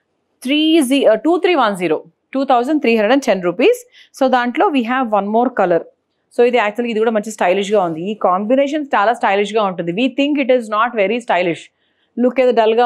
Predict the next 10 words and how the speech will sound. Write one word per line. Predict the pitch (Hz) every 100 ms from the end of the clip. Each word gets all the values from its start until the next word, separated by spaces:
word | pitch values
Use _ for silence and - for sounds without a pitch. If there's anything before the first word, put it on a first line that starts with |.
| 226
ఉంది | 220 220
అది | 214 196
అనుకుంటాం | 196 214 208 202
కానీ | 196 262 440 330 214
లేదు, | 220 180 147 _ _ _ _ _ 196
overall | 220 294 311 269
లుక్ | 269 240 220
అయితే | 214 330 - 185
అమేజింగ్‌గా | 196 202 214 214 175
ఉంటుంది. | 156 151